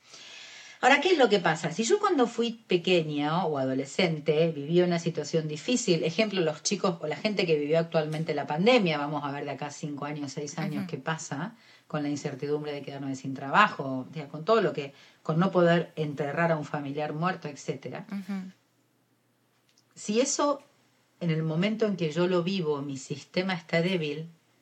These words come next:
Speaker 1: porque puede ser que hay, hay, no, no estamos todo el tiempo resilientes.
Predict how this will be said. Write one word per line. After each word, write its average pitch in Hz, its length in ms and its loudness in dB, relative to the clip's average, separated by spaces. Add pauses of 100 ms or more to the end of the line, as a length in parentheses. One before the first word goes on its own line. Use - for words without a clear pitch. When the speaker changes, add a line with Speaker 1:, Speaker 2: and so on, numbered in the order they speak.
(600)
Speaker 1:
porque 143 240 -6
puede 175 240 0
ser 196 280 4
que 165 120 -2
hay, - 160 -2
hay, 165 180 -2
no, 165 220 -2
no 190 80 -2
estamos 202 440 -4
todo 139 200 -6
el 135 120 -6
tiempo 143 360 -6
resilientes. 127 920 -8